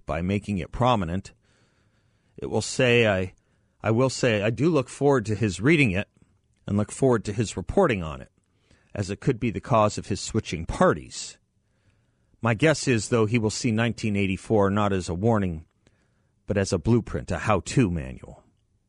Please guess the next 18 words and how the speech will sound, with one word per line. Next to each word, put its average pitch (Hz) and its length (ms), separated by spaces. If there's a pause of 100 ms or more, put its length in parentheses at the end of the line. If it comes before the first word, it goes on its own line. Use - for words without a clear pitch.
(1200)
Not 202 260
wanting 175 300
a 117 40
book 135 280
in 117 80
a 98 80
certain - 340
grade 110 240
in 98 120
school 120 440
or 107 100
in 95 80
a 90 60
school 117 320
library 110 560
is - 180
not 139 280 (260)
banning 104 600